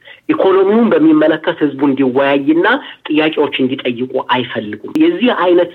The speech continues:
ቅኝት ያለው ናሽናሊዝም ነው ወደ ሀገራችንም እንዲወጣ የተደረገው። ወደ ሀገራችን በሚመጣበት ጊዜ ይሄ ናሽናሊዝም ደግሞ ሀገሪቱ ከሁለት እንድትከፈል አደረጋት። በአንድ በኩል አብዛኛው ህዝቡ የሚኖረው የገጠሩ አካባቢ ሲሆን፣ በሌላው በኩል ደግሞ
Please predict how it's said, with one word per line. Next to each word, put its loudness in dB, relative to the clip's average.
ቅኝት 0
ያለው 2
ናሽናሊዝም -2
ነው -2
ወደ 0
ሀገራችንም -2
እንዲወጣ 0
የተደረገው። -8
ወደ -2
ሀገራችን -2
በሚመጣበት 0
ጊዜ -2
ይሄ 2
ናሽናሊዝም 0
ደግሞ 0
ሀገሪቱ 0
ከሁለት 0
እንድትከፈል -6
አደረጋት። -8
በአንድ 2
በኩል 2
አብዛኛው 0
ህዝቡ 0
የሚኖረው 4
የገጠሩ 0
አካባቢ -4
ሲሆን፣ 0
በሌላው 2
በኩል -2
ደግሞ 2